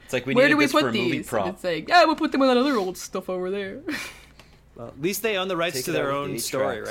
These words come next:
Speaker 3: right?
Speaker 2: Pardon?
Speaker 3: At least they, at least
Speaker 2: Yeah.
Speaker 3: Sony owns the
Speaker 1: At
Speaker 3: rights to
Speaker 1: least they
Speaker 3: their own
Speaker 1: worked.
Speaker 3: story.
Speaker 1: Just take out the battery, put it back in.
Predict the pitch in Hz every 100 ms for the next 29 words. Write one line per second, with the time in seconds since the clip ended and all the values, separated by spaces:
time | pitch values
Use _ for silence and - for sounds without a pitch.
0 | 127 160 _ _ _ _ _ _ _ _
1 | _ _ _ - - - - - 180 180
2 | 151 190 175 170 175 190 170 165 156 147
3 | 147 120 131 120 104 117 117 117 - -
4 | - _ _ _ - - - _ - -
5 | - 123 123 120 110 113 120 123 123 123
6 | 120 113 - 120 131